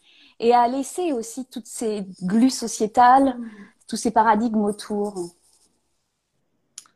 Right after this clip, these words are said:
Speaker 2: Je te dirais que ça s'est pas fait du jour au lendemain.
Speaker 1: Mm.
Speaker 2: Que, excuse, à chaque fois, il y a des animaux qui passent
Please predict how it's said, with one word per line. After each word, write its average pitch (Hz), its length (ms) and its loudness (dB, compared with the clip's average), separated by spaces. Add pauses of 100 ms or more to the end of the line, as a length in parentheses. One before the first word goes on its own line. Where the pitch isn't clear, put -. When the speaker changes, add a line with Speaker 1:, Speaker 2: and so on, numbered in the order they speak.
(1200)
Speaker 2:
Je - 100 -16
te 277 60 -6
dirais 285 180 2
que 302 60 0
ça 294 120 2
s'est 254 260 -2
pas 254 180 2
fait 269 160 -4
du 240 120 -4
jour 254 200 -4
au 240 60 4
lendemain. 233 380 2
Speaker 1:
Mm. 196 300 -4 (960)
Speaker 2:
Que, 208 1200 -4 (220)
excuse, 262 320 -6
à 269 40 2
chaque - 140 -8
fois, 339 100 0
il 277 80 0
y 262 40 -6
a - 20 -6
des 247 60 0
animaux 277 240 6
qui 240 140 -8
passent - 480 0